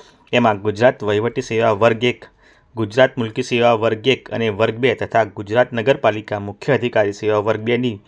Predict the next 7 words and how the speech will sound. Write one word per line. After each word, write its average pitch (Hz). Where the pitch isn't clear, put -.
નીચે 120
દર્શાવેલી 123
કુલ 131
બસો 123
ચુમ્માલીસ 123
ભરતીઓ. 95
ઓકે, 165